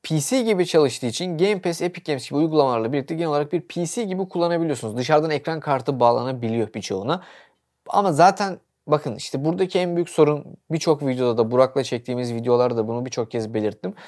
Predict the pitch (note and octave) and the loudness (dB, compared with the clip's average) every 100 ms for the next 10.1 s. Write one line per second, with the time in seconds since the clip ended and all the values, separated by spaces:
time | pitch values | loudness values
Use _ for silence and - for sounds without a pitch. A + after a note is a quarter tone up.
0 | - _ F3+ A3 G3+ F#3 F#3 D#3 E3 E3 | -20 _ 4 6 6 2 -4 0 2 2
1 | E3+ E3+ E3 D#3 D#3 D3+ C#3+ C3 C#3 C3 | 4 4 4 4 4 4 -4 -2 -2 -2
2 | B2+ A2+ - A#2+ A2 A2 A2+ A2+ - A2 | 0 0 0 0 0 0 -4 -8 -8 0
3 | G#3+ F#3+ G#3+ A3 G3+ F3+ E3 F#3+ G#3 - | 4 4 4 4 2 2 2 2 -4 -12
4 | _ _ _ F#3 A3 G#3+ G#3 G3 G3+ F#3 | _ _ _ 2 4 6 6 6 6 6
5 | F#3+ F#3+ E3 F3+ E3+ E3 F3 E3+ - A#3+ | 4 -2 0 4 6 6 2 -2 0 0
6 | - G3+ E3+ D#3 D#3 C3 A#2 G3 G#3+ - | 4 4 4 4 4 2 2 0 -2 -10
7 | _ B2+ A#2 C3 F3+ A#3+ A#3 G3+ E3+ D#3 | _ -8 4 8 8 8 6 4 2 0
8 | E3 G3+ F3+ B2+ - - F#3 F3+ - C#3 | 0 4 4 4 0 -2 2 2 4 6
9 | C#3+ D#3+ D3 D3 D#3 - _ D3 C3 C#3+ | 8 6 2 2 0 -2 _ 0 2 2
10 | D3 | -4